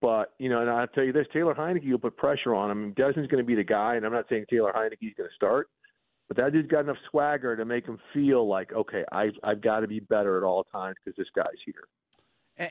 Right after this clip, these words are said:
Speaker 2: and, you know, Steve, uh, the thing I've talked about is that I don't need Desmond Ridder to be great, but in the red zone,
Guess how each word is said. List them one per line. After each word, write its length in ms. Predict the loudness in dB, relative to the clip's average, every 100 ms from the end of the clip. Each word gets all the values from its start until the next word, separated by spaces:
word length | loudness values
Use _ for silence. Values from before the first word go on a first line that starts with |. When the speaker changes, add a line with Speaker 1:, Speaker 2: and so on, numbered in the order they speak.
| -4
Speaker 2:
and, 100 | -2
you 60 |
know, 120 | 0 -2
Steve, 380 | -4 -6 -6 -8
uh, 120 | -14 -10
the 140 | -10
thing 260 | -4 -4 0
I've 220 | -2 -2
talked 300 | -2 -4 -4
about 340 | -6 -4 -4
is 420 | -6 -6 -6 -8 -16 _ _ _ _ _
that 380 | -4 -2 -2 -4 -2
I 80 | 0
don't 220 | 0 -2
need 260 | -4 -4
Desmond 340 | -2 -2 -2 -4
Ridder 140 | -4
to 60 | -4
be 160 | -8
great, 380 | -4 -2 -2 -6
but 240 | -4 -4 -6 -4
in 180 | -2 0
the 80 |
red 340 | 0 0 0 -2
zone, 460 | -4 -2 -2 -4